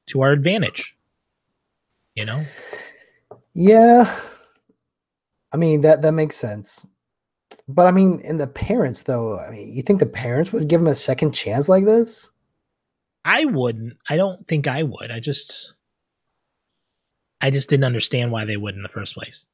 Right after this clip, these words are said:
Speaker 2: It's a little far-fetched, but I'm gonna, like I said, letting it ride. It's the Twilight Zone.
Speaker 1: We have to.
Speaker 2: Yeah.
Speaker 1: So he makes this nice, touching video about his dog, and, you know, then he,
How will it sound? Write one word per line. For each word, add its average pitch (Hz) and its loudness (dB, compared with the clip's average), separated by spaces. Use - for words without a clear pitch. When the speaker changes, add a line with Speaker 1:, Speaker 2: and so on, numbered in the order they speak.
Speaker 2:
It's - -6
a - 0
little 190 8
far-fetched, 180 4
but - -6
I'm 139 0
gonna, 151 0
like 127 -2
I 147 -2
said, 156 0
letting 160 2
it 202 6
ride. 160 4
It's 147 2
the 151 -4
Twilight 131 0
Zone. 85 -10
Speaker 1:
We 131 -4
have 123 -4
to. - -14
Speaker 2:
Yeah. - -10
Speaker 1:
So - -6
he 131 -4
makes 160 0
this 160 -2
nice, 139 -2
touching 151 -2
video 120 -4
about 127 0
his 135 0
dog, 123 0
and, 131 -2
you 120 -2
know, 151 0
then 160 0
he, 160 -2